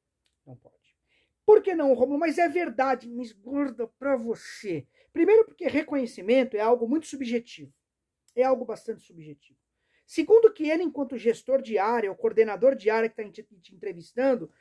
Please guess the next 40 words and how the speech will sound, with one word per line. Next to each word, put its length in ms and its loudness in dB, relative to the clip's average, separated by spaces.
ele 140 2
é 60 8
tão 240 4
ocupado, 680 -2
tão 180 -8
enrolado, 680 0
tão 220 -6
complicado, 880 -2
que 80 -8
às 80 -2
vezes 140 -2
ele 140 0
nem 220 2
tem 220 2
tempo 600 -4
de 120 -6
reconhecer 640 0
ninguém. 520 2
Nem 320 4
ele 160 4
mesmo. 440 6
Ele 140 -10
fica 240 -2
pulando 720 2
de 180 -6
teia 380 6
em 100 -2
teia 440 -2
pra 160 -8
resolver 520 0
problema 600 2
e 100 -4
ele 120 0
não 120 0
tem 160 -6
tempo 260 -8
de 80 -12
reconhecer 460 -4
as 100 -16
pessoas. 580 -18